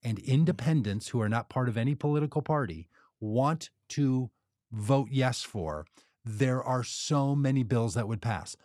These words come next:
but there is an operation, operational pattern and rule only put together by the parties that if a bill won't pass by that party and that party's votes alone,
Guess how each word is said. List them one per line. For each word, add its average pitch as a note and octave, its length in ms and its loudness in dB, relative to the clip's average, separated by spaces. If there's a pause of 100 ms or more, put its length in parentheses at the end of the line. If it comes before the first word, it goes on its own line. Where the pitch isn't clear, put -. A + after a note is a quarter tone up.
(160)
but G#2 140 -2
there A2 200 0
is G2 120 0
an G#2 140 -2 (200)
operation, D3+ 880 0 (140)
operational C#3+ 840 0 (520)
pattern C3+ 360 2
and C3+ 240 2
rule F#2+ 340 0 (640)
only F3+ 360 6
put G3 200 0
together F3+ 300 0
by F#3 100 4
the F3+ 80 2
parties C3 480 -2 (440)
that A#2+ 160 -2 (120)
if D#3+ 280 2
a G3 60 2
bill E3 340 4
won't D3+ 260 0
pass C3 380 -2
by A#2+ 380 0
that C3 340 0
party D#3 440 2
and A#2+ 160 0
that B2 200 -4
party's D3+ 500 0
votes C#3 480 0
alone, C3+ 680 0